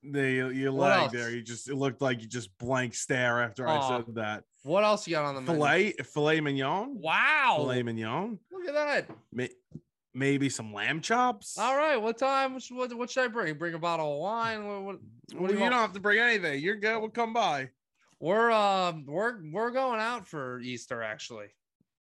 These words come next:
Speaker 2: Just the fam.
Speaker 1: No.
Speaker 2: The four of us. We're going to a restaurant. Hell yeah. No, don't say no. I'm, I'm hyped up. No.
Speaker 1: Ma-, mailing it in? <laughs> That
Speaker 2: Yeah,
Speaker 1: seems like
Speaker 2: mailing
Speaker 1: a
Speaker 2: it in.
Speaker 1: mailing,
Speaker 2: Nah,
Speaker 1: no?
Speaker 2: we're, we're good. I don't,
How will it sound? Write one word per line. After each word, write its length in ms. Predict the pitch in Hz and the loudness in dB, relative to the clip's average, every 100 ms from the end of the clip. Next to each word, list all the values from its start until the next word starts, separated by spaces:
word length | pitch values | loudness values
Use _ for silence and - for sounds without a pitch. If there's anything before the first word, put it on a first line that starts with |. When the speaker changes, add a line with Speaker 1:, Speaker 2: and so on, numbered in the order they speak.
| _ _ _ 131 | _ _ _ -10
Speaker 2:
Just 240 | 156 156 | -10 -8
the 80 | 175 | -8
fam. 320 | - 175 135 | -2 0 2
Speaker 1:
No. 520 | 127 123 113 110 107 | 0 -2 -2 -4 -8
Speaker 2:
The 80 | 104 | -12
four 320 | - 175 190 | -8 -2 0
of 100 | 165 | 0
us. 180 | 135 123 | -2 -4
We're 200 | 143 156 | -8 -8
going 260 | 147 156 175 | -2 -2 0
to 60 | 180 | -2
a 80 | |
restaurant. 540 | 170 175 180 - 127 123 | -2 -2 -4 -6 -6 -2
Hell 240 | 165 196 | -2 0
yeah. 160 | 185 185 | -2 -2
No, 180 | 208 190 | -2 0
don't 160 | 180 196 | -2 -4
say 160 | 214 | -6
no. 360 | 160 139 143 160 | -2 -2 0 0
I'm, 180 | 180 160 156 | -2 -6 -6
I'm 200 | 165 180 | -6 -4
hyped 360 | 214 170 160 170 | -4 -4 -2 -2
up. 220 | 135 - - | -2 -4 -12
No. 340 | 131 165 156 _ _ _ _ _ _ _ _ _ | -8 -6 -8 _ _ _ _ _ _ _ _ _
Speaker 1:
Ma-, 300 | 120 120 135 - _ _ _ _ _ _ - | -10 -4 -4 -4 _ _ _ _ _ _ -16
mailing 420 | 113 107 120 123 | -6 -4 -2 -4
it 100 | 104 | -6
in? 280 | 107 175 254 | -2 0 0
<laughs> 40 | - | 0
That 360 | 165 170 202 185 | 0 2 0 0
Speaker 2:
Yeah, 260 | 190 196 | 2 2
Speaker 1:
seems 120 | 175 156 | 2 2
like 120 | 180 | 0
Speaker 2:
mailing 180 | 202 196 | 0 -2
Speaker 1:
a 20 | |
Speaker 2:
it 40 | |
in. 40 | 208 | -2
Speaker 1:
mailing, 160 | 214 233 | 0 0
Speaker 2:
Nah, 240 | 202 214 175 | 0 2 2
Speaker 1:
no? 80 | |
Speaker 2:
we're, 160 | 185 185 170 _ - | 0 -4 -8 _ -12
we're 220 | 143 185 | -6 -4
good. 380 | 175 196 190 131 - - | -2 -2 -2 -4 -12 -6
I 140 | 135 | -2
don't, 300 | 165 175 165 | -2 -4 -6